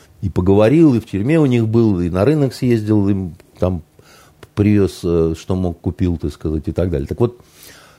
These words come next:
их таких под пятьдесят. Вот.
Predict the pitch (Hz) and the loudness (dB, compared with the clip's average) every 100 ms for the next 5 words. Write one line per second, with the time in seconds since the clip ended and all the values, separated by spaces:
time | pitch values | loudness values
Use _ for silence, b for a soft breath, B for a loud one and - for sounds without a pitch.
0 | B _ 101 - 113 113 - 101 98 98 | B _ -2 -2 0 0 0 -4 -4 -2
1 | 123 80 65 - _ _ _ _ _ _ | 0 0 -2 -10 _ _ _ _ _ _
2 | _ _ _ _ _ _ _ - 80 73 | _ _ _ _ _ _ _ -6 -4 -4
3 | 67 | -6